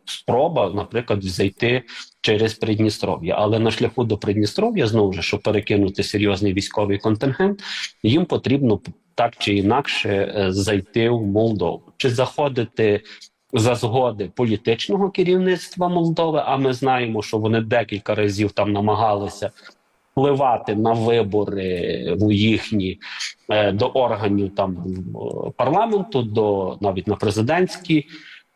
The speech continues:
посаду. Ми знаємо, як вони там заводили своїх агентів, екзальтованих, е, всяких різних, і як вони спо-, сподівалися, скажімо, в більш-менш такий, е,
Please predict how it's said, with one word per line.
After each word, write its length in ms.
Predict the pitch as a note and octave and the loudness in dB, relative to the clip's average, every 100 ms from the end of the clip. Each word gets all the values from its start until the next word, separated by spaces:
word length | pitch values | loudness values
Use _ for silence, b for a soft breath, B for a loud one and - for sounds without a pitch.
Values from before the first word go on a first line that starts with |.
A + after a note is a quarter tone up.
| _ - | _ -2
посаду. 520 | D3+ - D3 C#3+ A#2+ | -2 0 0 0 0
Ми 120 | A#2+ | -2
знаємо, 400 | A2+ B2+ A#2+ A2+ | 0 2 2 0
як 240 | A#2 A2+ | 0 0
вони 160 | A2 G#2+ | -2 -6
там 200 | G#2 A2+ | -2 -2
заводили 680 | G#2+ A2+ A2+ A#2 A2 G#2 G2+ | 0 0 2 0 -2 -4 -6
своїх 460 | - A2+ A2 G#2+ | -2 0 2 0
агентів, 640 | - G#2+ G#2+ B2 A#2+ A2+ G#2+ | 0 -2 0 0 0 0 0
екзальтованих, 1080 | A2 A2 A2 G#2+ B2 A#2+ A2+ G#2+ G#2 G2 - | 0 2 0 0 0 2 0 0 -2 -4 -4
е, 200 | G2+ G2 | -2 -2
всяких 720 | F#2+ - G#2+ G#2 - G#2 - | -4 0 0 0 -2 -2 0
різних, 680 | A2 A#2 G#2+ G#2+ G2+ - - | 0 0 0 0 0 -2 0
і 320 | G2+ G2+ G2 | 2 4 4
як 280 | G#2+ A2 G#2+ | 2 2 -2
вони 460 | G#2 G#2 G2 F#2+ | -2 0 0 -2
спо-, 480 | E2 - - - - | -4 -10 -6 -4 -4
сподівалися, 1000 | - A#2 A2 A2 A#2+ A2 G2+ - G2+ G2 | -4 0 2 2 2 0 -2 -2 0 0
скажімо, 560 | F2+ - G2+ G#2+ G2+ G2+ | -4 -2 0 2 2 0
в 120 | G2 | -2
більш-менш 640 | G2+ A2+ A2 A#2+ A2 G#2 - | 0 0 2 2 0 0 -4
такий, 340 | G2 G#2 G2 B B B _ _ | -4 -2 -2 B B B _ _
е, 300 | G2 F#2+ E2+ | 0 2 0